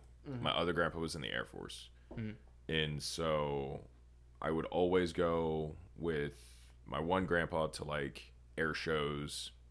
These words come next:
Speaker 2: and shit like that. And he took me to go watch, they were doing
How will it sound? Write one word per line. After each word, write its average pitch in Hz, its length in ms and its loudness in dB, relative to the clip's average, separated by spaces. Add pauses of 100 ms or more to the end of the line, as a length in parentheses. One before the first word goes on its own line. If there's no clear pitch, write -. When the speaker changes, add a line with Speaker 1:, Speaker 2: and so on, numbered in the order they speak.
Speaker 2:
and 76 160 -4
shit - 200 -2
like 71 180 -2
that. 71 360 0 (580)
And 76 300 0
he 95 240 -2
took 87 300 0
me 80 180 -4
to 76 160 -6
go 80 220 0
watch, 76 720 -2
they 80 80 -2
were 80 100 0
doing 73 560 -6